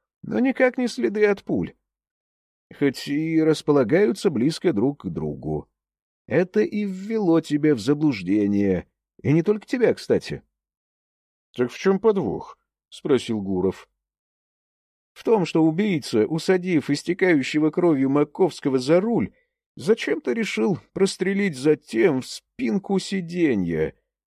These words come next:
Он наклонил Маковского вперёд и произвёл выстрел в спинку сиденья, а затем вернул тело обратно.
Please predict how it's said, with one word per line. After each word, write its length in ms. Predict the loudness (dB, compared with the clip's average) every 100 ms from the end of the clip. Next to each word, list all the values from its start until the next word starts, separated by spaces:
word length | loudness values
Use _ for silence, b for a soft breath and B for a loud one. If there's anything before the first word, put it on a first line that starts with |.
| _ _ _ _ -12
Он 280 | -4 0
наклонил 500 | 0 2 2 4 2
Маковского 760 | 2 0 0 -2 -2 0 2 2
вперёд 720 | 0 -2 0 2 2 2 -4 _ _ _ _ _ _ _ _
и 160 | -6 -2
произвёл 640 | 0 0 0 0 2 2
выстрел 580 | 0 -2 -2 -4 -2 -2
в 80 | -4
спинку 460 | -8 -6 -4 -4 -6
сиденья, 880 | -4 -6 0 0 0 0 0 -2 -8 _ _ _ -6
а 120 | -2
затем 420 | 0 0 0 0
вернул 380 | 2 2 0 -2
тело 340 | 2 4 4
обратно. 580 | 4 2 0 0 -2 -2